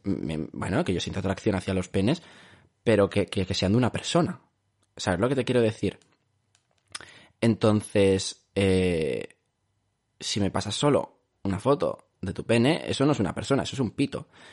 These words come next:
Y a mí un pito solo, a mí me pone el pito de una persona, no un pito suelto ahí flotando en la nada. ¿Sabes lo que te quiero decir? Sin contexto, sin... Digo, "¿y a quién está pegado ese pito? Yo quiero ver", ¿sabes? A mí, si me vas a mandar nudes, ya que estamos, yo nunca los pido, ¿eh? Pero ya que estamos, si me los vas a mandar,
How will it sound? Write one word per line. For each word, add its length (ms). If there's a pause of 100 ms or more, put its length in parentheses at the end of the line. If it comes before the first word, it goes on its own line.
(180)
Y 80
a 20
mí 100
un 100
pito 260
solo, 420
a 60
mí 80
me 80
pone 180
el 120
pito 220
de 60
una 160
persona, 380
no 140
un 180
pito 260
suelto 540
ahí 240
flotando 560
en 100
la 100
nada. 300
¿Sabes 220
lo 80
que 60
te 100
quiero 160
decir? 160 (440)
Sin 220
contexto, 680
sin... 640
Digo, 220
"¿y 100
a 100
quién 180
está 160
pegado 220
ese 120
pito? 280
Yo 140
quiero 200
ver", 260
¿sabes? 240
A 60
mí, 240
si 140
me 100
vas 120
a 40
mandar 320
nudes, 480
ya 140
que 100
estamos, 500 (240)
yo 160
nunca 220
los 100
pido, 320
¿eh? 80 (380)
Pero 160
ya 160
que 80
estamos, 340
si 80
me 60
los 100
vas 180
a 40
mandar, 460